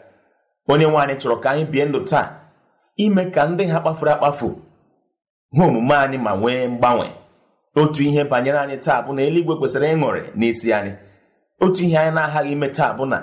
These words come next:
Chineke anyị aghaghị ịnara otuto. Ka anyị na-ebi ndụ ziri ezi n'ụwa, eluigwe na-anara otuto. Ngọzi ya na-alaghachikwute mụ onwe m na gị onwe gị, ndị bụ mmadụ,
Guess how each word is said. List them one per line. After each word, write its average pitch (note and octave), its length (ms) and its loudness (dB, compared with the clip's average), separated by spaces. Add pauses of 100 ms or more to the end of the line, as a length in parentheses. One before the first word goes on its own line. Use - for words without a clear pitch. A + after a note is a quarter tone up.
(240)
Chineke G3 380 0
anyị E3 200 2
aghaghị D3 320 -2
ịnara C#3+ 220 2
otuto. - 280 -8 (600)
Ka E3+ 100 4
anyị A3 180 4
na-ebi G3 340 0
ndụ D#3 180 0
ziri D3+ 200 2
ezi C#3+ 160 0
n'ụwa, A2+ 400 0 (360)
eluigwe E3 360 2
na-anara A2 300 -2
otuto. - 260 -12 (240)
Ngọzi F#3 420 0
ya F3+ 100 2
na-alaghachikwute C#3+ 720 0
mụ D3+ 220 2
onwe C3 180 0
m B2+ 180 -8 (160)
na G#2+ 140 2
gị G#2+ 140 2
onwe C#3 200 4
gị, B2 100 -2
ndị A#2 180 0
bụ G#2 100 -4
mmadụ, F2 260 -4